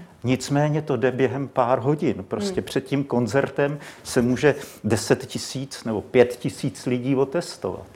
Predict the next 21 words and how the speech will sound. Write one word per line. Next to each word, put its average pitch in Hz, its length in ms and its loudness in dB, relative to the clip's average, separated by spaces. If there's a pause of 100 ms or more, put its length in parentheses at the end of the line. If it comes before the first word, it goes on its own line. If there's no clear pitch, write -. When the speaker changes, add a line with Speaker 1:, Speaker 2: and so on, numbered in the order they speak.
(140)
Speaker 2:
Hmm. 196 280 -2
Speaker 1:
A - 80 -10
kapacita 139 600 2
té 135 180 -4
metody 131 480 2 (280)
je, 113 220 6
že 110 140 0
v 98 60 -2
zásadě 104 420 2
bychom 117 340 -2
za, 107 220 2 (380)
za 90 140 0
týden 113 380 2
byli 107 160 -2
schopni - 480 -2 (200)
otestovat, 113 800 -2
eh, 101 240 -2 (160)
celý 104 260 0
Česko. - 460 -8 (240)
Speaker 2:
Hmm. 190 320 -4 (180)
Speaker 1:
No. 170 60 -12